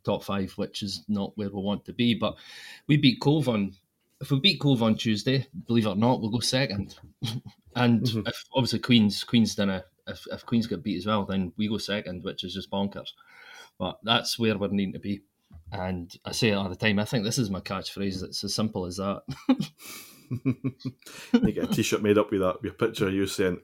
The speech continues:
Speaker 2: "Simple as that."
Speaker 1: It's as simple as that. Yep.
Speaker 2: So many jokes in this.
Speaker 1: Yep. But, <laughs> but I mean, like, uh, like Bowyer said, you know, um, you know, Dundee could have been home and dry well early.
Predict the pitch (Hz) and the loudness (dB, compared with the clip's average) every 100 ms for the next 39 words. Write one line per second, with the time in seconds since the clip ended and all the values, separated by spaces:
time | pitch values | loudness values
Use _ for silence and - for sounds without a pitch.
0 | - - 92 90 87 90 87 - _ _ | -10 -6 -4 -2 0 0 0 -4 _ _
1 | 143 - 107 131 127 131 127 120 101 87 | -6 -4 0 2 2 2 2 4 2 0
2 | 85 - _ 123 131 - 110 101 95 92 | -4 -12 _ 2 4 6 4 4 2 2
3 | 101 - 98 87 82 - - - - 101 | 0 0 -4 -4 -6 -8 -10 -16 -20 -20
4 | _ 110 104 - - - - - 147 147 | _ -4 -4 -6 -20 -18 -18 2 6 6
5 | - - - - 160 - 202 - 208 - | 6 2 -2 2 4 6 4 4 0 0
6 | 240 214 - 202 202 202 190 139 143 139 | 0 0 0 -2 0 2 0 6 8 10
7 | 143 151 147 151 131 120 107 139 131 123 | 12 10 10 8 10 10 8 6 6 6
8 | 123 123 - 98 90 98 101 95 - - | 6 6 2 0 0 2 2 2 -2 -10
9 | 104 95 90 87 90 _ - 104 95 110 | -6 -4 -4 -6 -8 _ -4 -4 2 4
10 | 107 101 113 110 101 104 101 98 95 92 | 4 2 2 4 2 4 4 4 2 0
11 | - _ 101 104 101 98 92 87 | -4 _ 0 2 2 2 0 -2